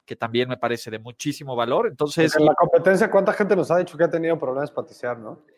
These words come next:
Speaker 1: Exacto, ¿no? Y aparte te pagan el teaser a ciento veinte, el de seis puntos, ¿no? Porque hay algunos manchados que te los pagan a ciento treinta. Entonces, por ahí están bastante, este, bastante, bastante sólidos. Entonces,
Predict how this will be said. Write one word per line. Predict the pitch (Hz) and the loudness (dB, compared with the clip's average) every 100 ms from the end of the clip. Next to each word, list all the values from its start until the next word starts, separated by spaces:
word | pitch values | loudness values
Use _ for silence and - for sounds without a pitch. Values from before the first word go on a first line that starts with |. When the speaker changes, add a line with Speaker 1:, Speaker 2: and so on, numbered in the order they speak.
| _ 117 | _ -12
Speaker 1:
Exacto, | - 185 185 135 - | 0 0 0 -4 -2
¿no? | 139 180 | 2 4
Y | 226 165 | 6 4
aparte | 147 196 202 220 | 6 2 2 -2
te | 165 | 0
pagan | 180 185 | 0 0
el | 160 | -4
teaser | 151 180 185 | -8 -6 0
a | 165 | 0
ciento | 175 170 | -2 -2
veinte, | 190 247 180 | -2 0 -2
el | |
de | 123 | -4
seis | 139 160 | -6 -8
puntos, | - 220 147 | -8 -8 -8
¿no? | 151 | -8
Porque | 214 151 | -10 -6
hay | 156 | -2
algunos | 160 160 160 | -2 -4 -8
manchados | 143 127 147 143 147 | -8 -6 2 2 2
que | |
te | 139 | -2
los | 113 110 | -4 -2
pagan | 131 131 | 0 2
a | 123 | 0
ciento | 139 135 | 0 -2
treinta. | 151 175 156 | 0 0 -2
Entonces, | 120 127 156 175 - _ - _ _ | -4 -4 -4 -6 -8 _ -20 _ _
por | 156 165 | 2 4
ahí | 165 180 226 - | 4 2 -4 -6
están | 143 - 156 160 156 | -8 -6 -4 -4 -8
bastante, | 131 131 127 - 165 165 165 165 165 165 127 | -8 -2 -2 -4 -8 -8 -6 0 0 0 -4
este, | 117 - - 113 110 110 110 110 | -8 -16 -8 -6 -4 -4 -4 -8
bastante, | 113 113 113 - 151 143 | -6 -6 -6 -6 -8 -6
bastante | 131 113 - 127 123 | -8 -6 -8 -10 -10
sólidos. | 110 165 240 247 294 | -4 -2 0 0 -2
Entonces, | 147 147 147 160 | -8 -8 -4 -6